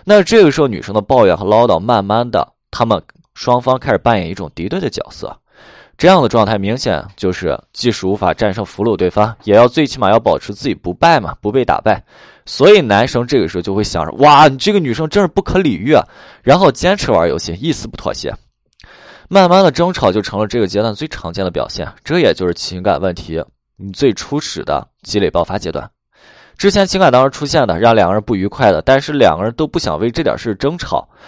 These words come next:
不想因为这点小事影响情感的那些矛盾，就被当下这个过不去的点引爆，然后呢，让双方的负面情绪不断升级。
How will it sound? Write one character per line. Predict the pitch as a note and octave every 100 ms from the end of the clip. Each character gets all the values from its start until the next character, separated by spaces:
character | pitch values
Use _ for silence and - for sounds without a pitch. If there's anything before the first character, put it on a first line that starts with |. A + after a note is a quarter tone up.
| - -
不 | F#3
想 | A#2 G#2
因 | C#3+
为 | C3+
这 | - E3+
点 | G2 -
小 | - D2+
事 | - A2+
影 | F#2
响 | C3+ G2+
情 | D#2 - F2+
感 | A#2 B2
的 | E2
那 | F#2 G2
些 | - F#2+ D2+ -
矛 | F#2 F2+ D#2+
盾， | F#2 G2+ - - - -
就 | D3+
被 | B2+
当 | G2+ A2+ C3+
下 | C3
这 | G2
个 | F#2+
过 | - A#2
不 |
去 | G#2+ C3+
的 | G2+
点 | F2 G#2
引 | F2
爆， | - A2 - _
然 | G2+ A#2
后 | E3+
呢， | C3+ - - -
让 | E3 C#3
双 | - D3
方 | D3 D3+
的 | C#3+
负 | - C#3
面 | A2+ F2+
情 | -
绪 | F2 -
不 | -
断 | A#2+
升 | A#2 B2+
级。 | C3+ E2+